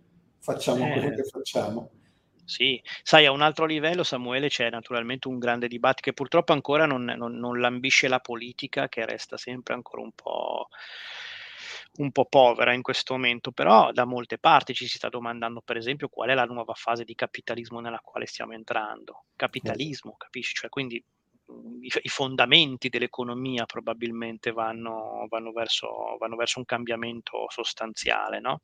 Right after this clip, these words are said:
Speaker 1: Mm-hmm.
Speaker 2: Eh, quindi, quindi, insomma, il why bisogna, bisogna porselo, eh,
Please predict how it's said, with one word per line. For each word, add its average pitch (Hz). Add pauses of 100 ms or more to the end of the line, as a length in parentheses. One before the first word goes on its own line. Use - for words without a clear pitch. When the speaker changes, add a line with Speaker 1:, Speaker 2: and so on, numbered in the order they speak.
(720)
Speaker 1:
Mm-hmm. 98
Speaker 2:
Eh, 135
quindi, 117
quindi, 151
insomma, 120
il 117
why 135
bisogna, 113
bisogna 113
porselo, 127
eh, 131